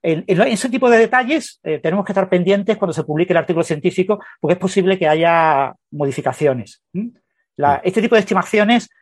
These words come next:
Speaker 1: mm, nif sabe hacerlo muy bien,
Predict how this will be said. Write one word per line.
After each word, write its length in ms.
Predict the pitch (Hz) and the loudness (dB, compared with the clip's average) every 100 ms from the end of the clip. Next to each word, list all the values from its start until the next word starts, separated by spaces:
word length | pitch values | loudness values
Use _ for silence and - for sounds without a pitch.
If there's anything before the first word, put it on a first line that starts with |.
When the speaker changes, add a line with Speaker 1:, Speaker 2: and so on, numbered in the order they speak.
| _ - | _ -16
Speaker 1:
mm, 640 | 156 156 156 151 147 143 - _ - - 156 | -12 -10 -10 -10 -12 -16 -18 _ -16 -10 0
nif 220 | 214 190 | 0 2
sabe 160 | 214 175 | 0 2
hacerlo 280 | 196 160 | 0 0
muy 120 | 143 147 | -2 0
bien, 360 | 220 165 120 | 2 2 -4